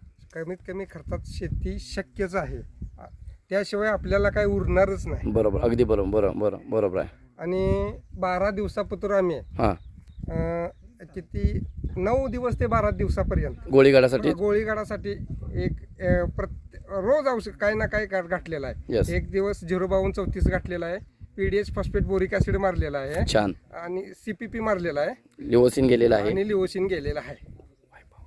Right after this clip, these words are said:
Speaker 2: वाय पॉवरचा आहे?
Speaker 1: वाय पॉवरचा पण एक हात झालेला आहे.
Speaker 2: बरोबर, छान, छान. सर, खरंच तुमच्या कामाला सलाम आहे. यंदाची थोडी परिस्थिती लोकांच्या,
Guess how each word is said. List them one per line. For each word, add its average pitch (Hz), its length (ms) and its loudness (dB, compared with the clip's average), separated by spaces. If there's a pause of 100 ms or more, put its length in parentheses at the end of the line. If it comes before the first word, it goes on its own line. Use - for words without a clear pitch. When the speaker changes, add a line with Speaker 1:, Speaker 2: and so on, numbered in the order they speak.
(1120)
Speaker 2:
वाय 131 160 8
पॉवरचा 151 380 6
आहे? 156 140 8 (240)
Speaker 1:
वाय 196 220 -4
पॉवरचा 208 400 -6
पण 190 180 -4
एक 180 160 -4
हात 160 80 -12
झालेला 127 340 -8
आहे. 110 180 -8
Speaker 2:
बरोबर, 92 260 0 (120)
छान, 92 220 -6
छान. - 120 -6 (1000)
सर, 131 140 0
खरंच 151 500 6 (220)
तुमच्या 131 260 -2
कामाला 127 420 4 (160)
सलाम 143 360 8
आहे. 117 200 8 (520)
यंदाची 131 320 2
थोडी 151 280 4
परिस्थिती 147 640 4 (760)
लोकांच्या, 143 720 6